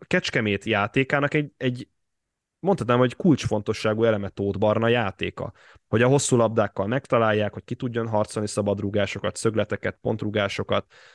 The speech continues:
ö, bármit éppen, megtartja a labdákat a kontratámadásokra, még akár a kapu elé is oda tud érni. Pontrúgások védekező részénél szintén fontos elem tud lenni Tóth Barna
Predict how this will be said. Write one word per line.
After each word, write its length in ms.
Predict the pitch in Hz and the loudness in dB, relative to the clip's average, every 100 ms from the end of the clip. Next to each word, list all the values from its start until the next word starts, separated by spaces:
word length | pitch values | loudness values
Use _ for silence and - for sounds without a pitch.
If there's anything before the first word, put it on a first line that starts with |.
| _ | _
ö, 720 | 95 95 95 98 95 98 95 95 - _ | -2 0 2 2 2 0 0 -2 -6 _
bármit 600 | 113 95 127 120 110 104 | -8 0 2 2 0 0
éppen, 480 | 101 - 101 101 104 _ | -2 0 -2 -4 -6 _
megtartja 600 | - 131 127 113 107 - | -2 -2 2 2 2 2
a 60 | 98 | 0
labdákat 480 | 98 98 101 - 101 | 2 0 -2 -2 -8
a 40 | |
kontratámadásokra, 1300 | - 104 101 104 104 101 98 98 95 - - 104 101 - _ _ - | -6 -6 -4 -4 -4 -4 -4 -4 -4 -6 -6 -4 -4 -6 _ _ -4
még 180 | 156 156 | 0 0
akár 240 | 139 127 | 2 0
a 60 | 120 | 0
kapu 300 | 127 - 123 | -2 2 2
elé 200 | 113 104 | 2 0
is 140 | 104 | -2
oda 140 | 101 | -6
tud 180 | 98 101 | -6 -6
érni. 240 | 101 98 104 | -4 -4 -4
Pontrúgások 920 | 135 131 120 113 113 110 113 104 - _ _ | 0 0 0 0 2 2 0 0 -4 _ _
védekező 640 | 120 127 127 - 110 101 107 | -4 0 0 0 -2 0 0
részénél 560 | 107 104 113 107 107 | 0 -2 -2 0 0
szintén 460 | 107 - 120 113 98 | 0 0 0 0 -4
fontos 380 | - 98 104 - | -4 -6 -6 -4
elem 200 | 98 98 | -4 -6
tud 200 | - 104 | -8 -8
lenni 200 | 98 95 | -8 -6
Tóth 260 | 101 101 | -4 -2
Barna 340 | 98 101 101 | 0 0 -2